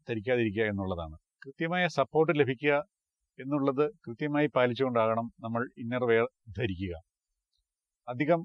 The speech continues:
അയഞ്ഞതോ അധികം മുറുകിയതോ, മുറുകിയതോ ആയ ഇന്നർ വെയർ നമുക്ക്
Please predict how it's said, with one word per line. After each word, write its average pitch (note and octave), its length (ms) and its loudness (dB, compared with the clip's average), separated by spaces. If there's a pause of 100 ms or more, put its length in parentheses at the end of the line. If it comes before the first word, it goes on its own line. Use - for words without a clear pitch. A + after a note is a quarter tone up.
(100)
അയഞ്ഞതോ C#3 520 -2 (240)
അധികം C3+ 320 -2
മുറുകിയതോ, C#3 640 2 (460)
മുറുകിയതോ C#3 640 2
ആയ B2+ 300 2 (200)
ഇന്നർ B2 240 -4
വെയർ B2 220 4 (240)
നമുക്ക് A#2+ 380 -4